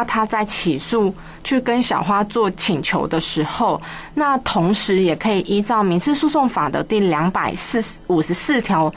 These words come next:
第五项的规定，那请法院同时来裁定一个诉讼系属的登记。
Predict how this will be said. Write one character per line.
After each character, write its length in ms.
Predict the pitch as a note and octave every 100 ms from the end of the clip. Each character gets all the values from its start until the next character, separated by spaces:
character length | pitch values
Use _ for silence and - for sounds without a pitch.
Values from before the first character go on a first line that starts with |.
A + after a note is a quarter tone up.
| - - -
第 140 | B3+
五 120 | G#3 D#3
项 240 | A#3+ G3+
的 80 | F3
规 300 | - A3+ A#3
定， 240 | B3+ G3 - - -
那 160 | C4 C4
请 240 | B3+ F#3
法 240 | F#3+ D3 E2
院 240 | A3 G3+
同 220 | G#3 E3
时 240 | F3 E3+ E3
来 160 | D3+
裁 360 | - - F3+ D#3+
定 260 | D#3+ A#3+ G#3
一 120 | D#3+
个 200 | E3 E3+
诉 340 | E3 - D#4 A#3
讼 320 | - C4 G#3+
系 380 | - - F4+ F3
属 260 | - D3
的 140 | C3 C#3+
登 340 | - G3 G#3
记。 240 | G#3 A3+